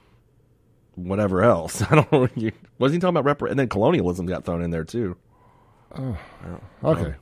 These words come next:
Speaker 1: I need a
Speaker 2: Uh,
Speaker 1: flow chart.
Speaker 2: let's transition.
Speaker 1: <laughs> Okay.
Speaker 2: Tonight on Tucker,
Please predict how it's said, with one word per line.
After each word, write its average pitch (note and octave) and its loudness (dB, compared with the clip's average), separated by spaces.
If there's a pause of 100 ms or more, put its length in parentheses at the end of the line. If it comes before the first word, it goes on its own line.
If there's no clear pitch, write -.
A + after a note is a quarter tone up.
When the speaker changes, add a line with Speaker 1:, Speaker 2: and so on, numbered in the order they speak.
(140)
Speaker 1:
I - -8
need A#2 -2
a F2+ -4
Speaker 2:
Uh, - -6
Speaker 1:
flow F2+ 0
chart. E2 -4 (680)
Speaker 2:
let's - -6
transition. G2+ -2
Speaker 1:
<laughs> D3 4
Okay. G#2+ 0 (320)
Speaker 2:
Tonight F3+ 4
on C#3+ 4
Tucker, G2 0